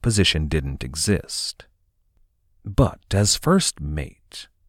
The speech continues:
that is essentially the job that Henry Every was hired to do on the Spanish expedition. However, to the horror of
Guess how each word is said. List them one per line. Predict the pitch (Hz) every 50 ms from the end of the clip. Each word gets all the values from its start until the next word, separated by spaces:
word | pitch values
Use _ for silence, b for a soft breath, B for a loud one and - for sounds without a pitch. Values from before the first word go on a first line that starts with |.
| _ _ _
that | 92 90 123 147 160 160 -
is | 123 120 117 107 92 87 - - -
essentially | 87 85 - - - 82 76 - - 82 76 76 76
the | 71 80 78
job | 73 - 87 104 104 87 71 64 62 - 78 82
that | 82 80 78 -
Henry | - - 120 127 139 131 135 139 131 107
Every | 87 76 71 71 67 67 71 78
was | 78 80 78 -
hired | - - 95 95 95 95 95 87 -
to | - 98
do | 87 82 - 131 110 73 62 - - _ _ _ _ _ _ _ _ _ _ -
on | 92 85 80 76
the | 76
Spanish | 73 - - - 76 71 71 71 - -
expedition. | 65 - - - - 73 76 87 87 - - - - _ _ _ _ _ _ _ _ _ _ _ _ _ _ _ _ _ _ _
However, | - - 107 123 131 92 90 80
to | - 98
the | 82 82
horror | - - 127 139 131 98 85 82 80 80
of | 78 73 69 71 -